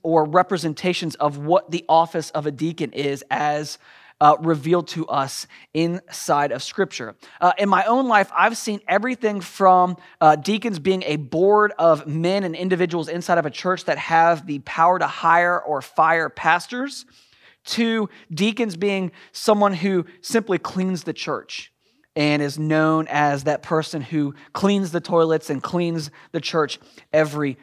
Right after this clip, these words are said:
Sunday. And so I wanna start by this, right? Paul, Paul says in verse eight, "Deacons likewise must be dignified, not double-tongued," right? So he uses this term deacon as a new office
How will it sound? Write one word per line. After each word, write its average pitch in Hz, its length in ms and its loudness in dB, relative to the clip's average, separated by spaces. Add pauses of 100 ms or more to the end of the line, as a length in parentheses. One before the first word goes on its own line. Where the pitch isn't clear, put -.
Sunday. 143 320 -2
And 135 100 -6
so 202 100 4
I 220 40 2
wanna 339 160 2
start 247 260 2
by 190 140 6
this, 151 200 0
right? 160 160 2
Paul, 240 300 2 (220)
Paul 294 260 4
says 240 840 2
in 180 380 0 (200)
verse 185 380 0
eight, 165 260 0 (300)
"Deacons 285 600 -2
likewise 165 680 4
must 175 300 2
be 185 140 -8
dignified, 156 680 0
not 165 380 0
double-tongued," 156 680 -2
right? 156 140 -2
So - 80 -6
he 190 140 -2
uses 269 600 2
this 247 260 -2
term 175 420 0 (440)
deacon 160 580 -2 (340)
as 175 220 2
a 175 80 2
new 208 540 -2 (100)
office 170 760 2